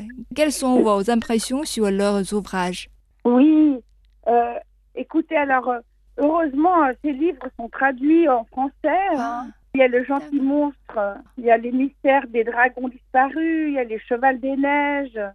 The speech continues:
Speaker 1: Mhm.
Speaker 2: Le Tueur de Tigres. Donc, moi, je connais un peu son travail. Je, je suis très impressionnée par la maîtrise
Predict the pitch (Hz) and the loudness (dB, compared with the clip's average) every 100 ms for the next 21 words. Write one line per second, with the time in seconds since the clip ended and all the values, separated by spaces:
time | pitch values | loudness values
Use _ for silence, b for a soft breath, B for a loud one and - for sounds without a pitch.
0 | - 214 247 370 _ _ _ 226 220 - | -10 -8 -8 -10 _ _ _ -6 -6 -2
1 | 262 254 240 254 - - 311 302 294 226 | 0 0 0 -4 -4 0 2 4 2 -2
2 | 220 196 196 - _ _ _ _ 220 240 | -8 -8 -10 -20 _ _ _ _ 0 0
3 | - 247 277 320 277 - 262 311 320 302 | 2 4 4 4 2 2 4 6 4 0
4 | 285 262 254 - 254 247 254 277 339 311 | -2 -10 -10 -8 -4 -2 0 0 -2 -8
5 | 277 - - 254 - 262 - 339 311 302 | -16 -16 -16 -16 -12 -10 -6 -2 -4 -4
6 | 302 302 294 285 302 - 247 233 233 269 | -8 -4 0 0 0 -2 -2 0 0 -2
7 | - 294 294 302 | -4 0 0 0